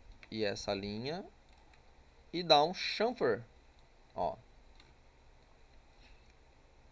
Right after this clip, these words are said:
Chamfer pequeno, né? O formato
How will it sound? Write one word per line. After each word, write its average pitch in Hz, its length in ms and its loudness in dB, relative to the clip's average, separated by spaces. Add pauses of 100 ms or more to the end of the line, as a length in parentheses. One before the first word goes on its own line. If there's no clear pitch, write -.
Chamfer - 320 -8
pequeno, 175 480 -6
né? - 240 -8 (1300)
O 113 60 -10
formato 117 680 -2